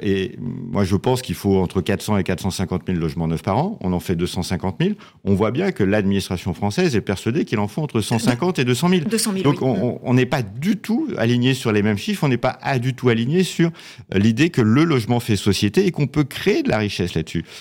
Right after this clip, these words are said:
Speaker 1: Moi, je, je crois que c'est ça le, le sujet. Et malheureusement, est-ce qu'on en débattra au municipal, au présidentiel, parce que, euh, c'est deux moments importants et ça pourrait faire sujet, ça pourrait faire débat. Euh, on est pour ou contre.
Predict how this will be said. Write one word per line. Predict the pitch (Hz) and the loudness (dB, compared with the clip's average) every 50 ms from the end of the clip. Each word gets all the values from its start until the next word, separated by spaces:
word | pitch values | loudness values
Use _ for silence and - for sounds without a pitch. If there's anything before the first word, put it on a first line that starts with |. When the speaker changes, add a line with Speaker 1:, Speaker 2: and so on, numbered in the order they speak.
| - _ | -8 _
Speaker 1:
Moi, | - 104 104 | 2 2 2
je, | - - 90 | 2 -2 -6
je | 82 | -6
crois | - - 131 | -2 -2 -2
que | 123 - - | 0 0 -2
c'est | 90 - - 101 | -2 0 -2 -2
ça | - - - 294 | 0 0 2 2
le, | 247 - - | 2 2 2
le | 98 101 | 2 2
sujet. | 101 - - 98 95 95 - - | 2 2 2 4 4 2 2 2
Et | 95 95 95 - | 2 2 2 2
malheureusement, | - 104 113 117 120 120 113 110 110 107 117 117 113 104 90 - | 2 2 2 4 2 2 2 2 2 2 2 2 0 0 -2 -2
est-ce | - 90 - | -4 -4 -2
qu'on | - 98 95 92 | 0 2 2 4
en | 95 | 4
débattra | 92 98 101 98 98 92 - - 104 101 98 | 4 4 2 2 2 0 0 0 0 0 0
au | 90 | 0
municipal, | 90 92 92 90 - - 98 92 - 101 98 92 | 0 0 0 0 -2 -2 -2 -2 0 0 2 0
au | 85 | 0
présidentiel, | - 92 90 87 95 95 90 - 117 104 | 0 0 0 2 2 0 2 2 0 0
parce | - 95 82 | 0 0 0
que, | - 95 85 - - - - - - _ _ - 90 | 2 0 0 0 -4 -12 -20 -20 -20 _ _ -6 -4
euh, | 85 85 | -2 -2
c'est | 85 - - 98 90 | -2 0 2 2 4
deux | 90 127 135 | 4 4 4
moments | 131 135 120 120 120 117 | 4 4 4 2 2 2
importants | 110 - 120 110 - - 120 113 - | 0 0 -2 -2 0 0 -2 0 0
et | 90 87 | 0 0
ça | - - 110 - | 0 0 -2 -4
pourrait | - - 113 107 120 165 202 | -2 0 2 2 4 2 2
faire | 196 - 131 104 - | 0 0 -2 -2 -2
sujet, | - - 98 87 90 101 | -2 -2 0 2 2 2
ça | 98 - 82 | 2 0 -4
pourrait | - - - 85 82 | -2 0 2 2 2
faire | 80 - - 175 175 160 | 2 2 2 2 2 2
débat. | 123 104 98 92 92 - - - - - - - _ _ | 2 2 2 0 -2 -4 -10 -20 -20 -20 -20 -20 _ _
Euh, | - - | 0 2
on | 87 90 | 4 4
est | 92 | 4
pour | 85 - - - 98 | 2 0 0 0 2
ou | 90 90 | 2 2
contre. | 85 - 170 202 208 - - | 2 2 0 0 0 -4 -10